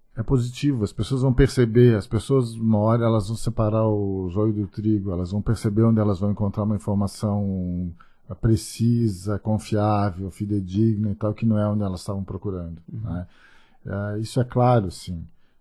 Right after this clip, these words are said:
Speaker 1: né? Elas, é, é, acabam, é, e eu acho que talvez agora menos, não sei o quê, acho que todo mundo já recebeu notícia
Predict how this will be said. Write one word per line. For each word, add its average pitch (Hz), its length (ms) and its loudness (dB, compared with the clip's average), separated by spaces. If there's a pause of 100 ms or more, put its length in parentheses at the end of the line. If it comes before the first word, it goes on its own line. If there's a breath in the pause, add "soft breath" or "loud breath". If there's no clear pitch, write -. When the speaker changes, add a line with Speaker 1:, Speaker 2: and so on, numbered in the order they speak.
(140)
Speaker 1:
né? 95 440 -8
Elas, 92 640 -10
é, 95 540 -8 (800)
é, - 80 -12 (380)
acabam, 117 1040 2 (360)
é, 147 60 -16 (640)
e 107 40 -6
eu 107 220 -2
acho 107 180 4
que - 60 -20
talvez 110 320 6
agora 107 280 6
menos, 107 420 4
não 98 100 -2
sei 98 140 -6
o 90 40 -8
quê, 110 100 -2 (180)
acho - 140 -4
que - 60 -18
todo 110 200 0
mundo 113 200 2
já 113 100 2
recebeu 107 500 2
notícia 107 480 0